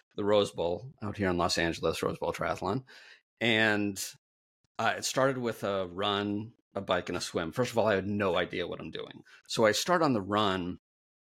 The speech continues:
and I'm in the lead. And I didn't understand. I thought I was doing it all wrong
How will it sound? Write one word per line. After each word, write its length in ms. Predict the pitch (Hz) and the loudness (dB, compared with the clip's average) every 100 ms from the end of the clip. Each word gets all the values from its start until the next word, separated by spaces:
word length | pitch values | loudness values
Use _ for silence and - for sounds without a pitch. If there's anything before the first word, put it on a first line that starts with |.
| _ _ - _ _ - | _ _ -20 _ _ -4
and 260 | 113 107 - | -2 0 2
I'm 100 | 120 | 4
in 80 | 110 | 4
the 80 | 98 | 2
lead. 320 | 95 87 - _ _ _ _ _ _ _ _ _ | -2 -6 -10 _ _ _ _ _ _ _ _ _
And 640 | 107 107 104 104 104 101 95 - _ _ _ | 0 2 4 4 2 0 -4 -10 _ _ _
I 120 | - 110 | 0 0
didn't 260 | 113 110 | 0 -2
understand. 840 | 104 104 95 - 107 104 87 87 | -4 -6 -6 -4 -2 0 -2 -2
I 100 | 80 | -2
thought 220 | 110 110 101 | 0 2 2
I 60 | |
was 160 | 98 95 | 2 -2
doing 280 | 104 95 92 | -4 -2 -2
it 60 | |
all 160 | 82 85 | -2 -2
wrong 540 | 87 90 82 87 80 | 0 0 -2 -8 -14